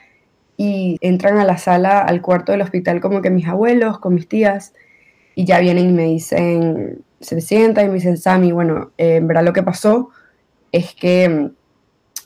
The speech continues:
eh, se cayó el avión, hubo un accidente fatal y, em, tus papás y tu hermana y Yaya, que era mi nana,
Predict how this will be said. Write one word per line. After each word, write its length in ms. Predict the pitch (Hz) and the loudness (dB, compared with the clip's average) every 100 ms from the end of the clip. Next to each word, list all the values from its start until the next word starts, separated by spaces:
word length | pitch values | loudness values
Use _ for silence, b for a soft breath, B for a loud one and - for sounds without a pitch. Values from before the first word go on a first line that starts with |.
| _ - | _ -4
eh, 320 | 180 175 165 _ _ _ _ _ _ - _ _ _ _ _ _ | -2 -2 -6 _ _ _ _ _ _ -20 _ _ _ _ _ _
se 200 | - 190 | -4 -2
cayó 200 | 180 180 | 2 4
el 80 | 180 | 4
avión, 440 | 190 226 247 262 240 | 4 4 6 6 4
hubo 120 | 190 | 2
un 100 | 202 | 0
accidente 500 | 202 - 190 185 196 | -2 -2 0 0 -2
fatal 600 | 220 214 269 269 277 - _ | -2 2 4 4 2 -4 _
y, 580 | 214 214 202 208 202 - - | 0 0 0 -2 -6 -8 -2
em, 720 | 190 185 175 170 165 156 - - _ _ | 0 2 2 0 -2 -4 -6 -14 _ _
tus 120 | 185 | -2
papás 560 | 180 180 190 190 185 - - | -2 2 2 2 -2 -12 -6
y 100 | 185 | -2
tu 80 | 190 | 0
hermana 580 | 214 226 240 262 - - _ | 2 2 4 2 -2 -12 _
y 140 | 185 | -2
Yaya, 360 | 175 180 175 185 | 2 4 2 0
que 60 | - | -2
era 100 | 175 | 0
mi 80 | |
nana, 360 | 185 208 208 | 0 0 -2